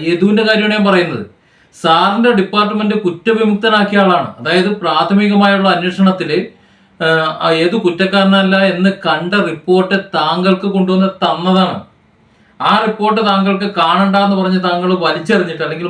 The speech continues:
മടക്കി അയച്ചിട്ട് ആ പാവപ്പെട്ടവന് ഒന്നര രണ്ട് മാസമാകുന്നുണ്ട്. കുടുംബം എങ്ങനെ കഴിയുന്നെന്ന് സാർ അന്വേഷിക്കുന്നുണ്ടോ? സാർ അറിയുന്നുണ്ടോ? ഇല്ലല്ലോ. പക്ഷെ അങ്ങനെ ഒരാൾ അവിടെ കിടക്കുമ്പോൾ നിങ്ങളുടെ ഡിപ്പാർട്ട്മെന്റിൽ നിങ്ങൾക്ക് വേണ്ടി പണിയെടുത്ത, അതും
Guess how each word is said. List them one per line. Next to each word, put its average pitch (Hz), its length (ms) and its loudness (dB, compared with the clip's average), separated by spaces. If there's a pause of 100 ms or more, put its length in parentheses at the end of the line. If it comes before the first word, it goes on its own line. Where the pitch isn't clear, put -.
മടക്കി 156 340 -2
അയച്ചിട്ട് 165 380 -2 (560)
ആ - 20 2 (200)
പാവപ്പെട്ടവന് 190 680 2 (200)
ഒന്നര 175 240 0 (100)
രണ്ട് 180 160 -4 (120)
മാസമാകുന്നുണ്ട്. 170 680 0 (240)
കുടുംബം 151 340 -4
എങ്ങനെ 180 220 -2
കഴിയുന്നെന്ന് 170 420 -4
സാർ 170 220 -2
അന്വേഷിക്കുന്നുണ്ടോ? 170 540 -8 (1000)
സാർ 165 120 2 (100)
അറിയുന്നുണ്ടോ? 202 440 0 (480)
ഇല്ലല്ലോ. 185 300 2 (800)
പക്ഷെ 151 200 -2 (160)
അങ്ങനെ 208 340 2
ഒരാൾ 196 300 2
അവിടെ 190 180 0
കിടക്കുമ്പോൾ 170 480 -2
നിങ്ങളുടെ 185 360 0
ഡിപ്പാർട്ട്മെന്റിൽ 170 600 -4 (100)
നിങ്ങൾക്ക് 185 320 -4
വേണ്ടി 196 220 2
പണിയെടുത്ത, 165 400 -2 (420)
അതും 180 200 2